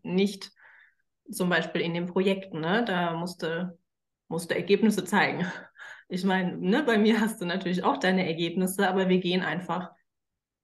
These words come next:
wir mach-, also, ne, ich klopp da keinen in zwei Wochen durch, weil es für mich absolut keinen Sinn macht. Ne, vielleicht kennst du das selbst, ja, du hast irgendwie versucht, schnell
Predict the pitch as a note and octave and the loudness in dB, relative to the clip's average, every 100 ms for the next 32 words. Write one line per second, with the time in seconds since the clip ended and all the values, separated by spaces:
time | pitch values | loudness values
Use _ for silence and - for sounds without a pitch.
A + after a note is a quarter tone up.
0 | _ _ - F3 F3 F#3+ - - F3 D#3+ | _ _ -4 -2 0 0 -2 -6 -6 -2
1 | D#3+ F3 A3+ F#3 - - F#3 - G3 - | 0 0 0 0 -6 -10 -8 -4 -4 -2
2 | G3 G3+ G3 F#3+ G3 F#3 F#3 G3+ F#3+ - | -2 2 2 2 -2 -2 0 0 0 -4
3 | C#3+ E3+ - _ _ _ _ _ _ E3 | -6 -10 -16 _ _ _ _ _ _ -6
4 | E3+ F3+ - F#3 F#3+ - - G3 G3+ - | -4 -6 -2 0 0 -4 -6 -6 -4 -2
5 | F#3+ G3 G3+ - - - G#3 G3 F#3+ - | -2 -2 -6 -14 -8 0 4 4 2 -2
6 | F#3 G3 F#3 D3+ - - _ _ _ F3+ | -2 2 2 0 -6 -14 _ _ _ 0
7 | G3+ G3+ F#3 F#3 - G3+ G3 F3 F3+ - | 0 0 -2 -2 0 2 2 -4 -4 -2
8 | F3+ - - F3+ F3 D#3+ F3 F3 - E3+ | -2 -4 -10 -6 -6 -4 -6 -8 -8 -8
9 | E3+ E3 F3 F3 F3+ - F3+ F3 F3+ | -6 -6 -6 -6 -6 -6 -4 -4 -6